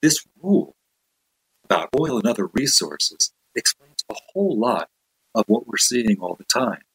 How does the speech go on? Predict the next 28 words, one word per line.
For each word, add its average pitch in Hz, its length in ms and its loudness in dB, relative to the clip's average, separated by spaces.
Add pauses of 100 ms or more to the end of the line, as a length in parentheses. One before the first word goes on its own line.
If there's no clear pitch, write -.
(400)
So 127 180 0
all 156 260 -2
of 175 100 -6
those 123 220 2
things 139 340 -2
just - 260 0
mentioned, - 380 -2 (320)
I 101 60 0
just - 280 -2
mentioned, - 300 -10 (520)
tend 147 220 0
to 135 100 6
congregate 127 720 0
in - 180 -20
countries - 480 -14
that 87 100 -12 (120)
have 92 200 -8
a 85 160 -4
lot 82 140 -4
of - 60 -20 (200)
oil. 123 160 -2 (580)
Countries 143 420 0
with 123 120 2
the 127 60 -6
most 117 220 -2
civil 147 240 0
wars 78 440 -8
have 87 140 -8